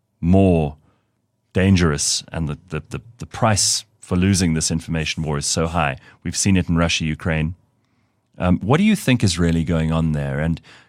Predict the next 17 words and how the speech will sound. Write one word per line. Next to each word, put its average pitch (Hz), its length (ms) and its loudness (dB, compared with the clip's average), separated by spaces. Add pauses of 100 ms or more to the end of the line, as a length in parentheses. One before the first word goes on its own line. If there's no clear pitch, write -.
(140)
clearly 127 360 4
the, 90 280 2
the 98 140 2
events 101 260 4
of - 80 -2
October 87 380 2
the 78 100 -2
seventh 80 460 0
need 82 220 2
no 82 220 2
explanation 76 800 -4
or 69 60 -6
justification. 85 960 -4 (540)
Um, 76 240 0
I 80 100 -4
don't 78 180 -2
think 76 300 -6